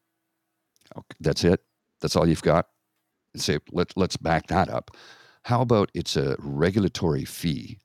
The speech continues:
It's not a tax, number one. It is f-, mostly for industry, number two. And number three, you get more back than you pay into it. Also,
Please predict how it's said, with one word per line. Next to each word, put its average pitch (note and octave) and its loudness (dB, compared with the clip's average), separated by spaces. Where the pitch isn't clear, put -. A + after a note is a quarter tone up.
It's - -10
not - -12
a - -12
tax, - -6
number - -14
one. - -6
It D#2 -4
is D#2 -2
f-, - -10
mostly F#2 2
for - -2
industry, D#2 -2
number C2 -4
two. F#2 -2
And D#2 -2
number C#2 -2
three, - -4
you E2 2
get D2+ -4
more D2 -2
back C2+ -2
than C#2+ -6
you C#2+ -6
pay C#2 -6
into C#2 -6
it. C#2 -12
Also, - -2